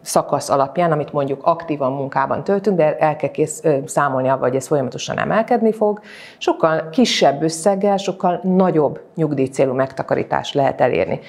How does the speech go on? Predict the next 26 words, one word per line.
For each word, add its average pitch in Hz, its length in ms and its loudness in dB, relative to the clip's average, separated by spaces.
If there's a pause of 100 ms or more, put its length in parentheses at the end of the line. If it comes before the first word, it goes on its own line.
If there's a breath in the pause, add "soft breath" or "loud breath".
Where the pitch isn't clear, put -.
(160 loud breath)
Míg 185 140 -6
ha 190 60 4
én 175 60 4
negyven 214 420 4
évesen 151 520 -2
kezdem 143 460 0
el, 202 340 2 (280 loud breath)
akkor 196 280 2
nyilván 180 680 2
sokkal 156 420 2
rövidebb 147 420 2
az 139 180 0
az 117 120 -4
időtartam, 196 560 2
ezáltal 180 380 0
sokkal 165 320 -2
nagyobb 170 420 2
összegeket 131 580 -2
kell 135 180 0
erre 135 480 0
fordítanom. 127 720 -2 (280 loud breath)
Amit 143 260 -4
meg 180 160 4
lehet 170 320 4
valósítani, 165 840 0
természetesen 214 840 0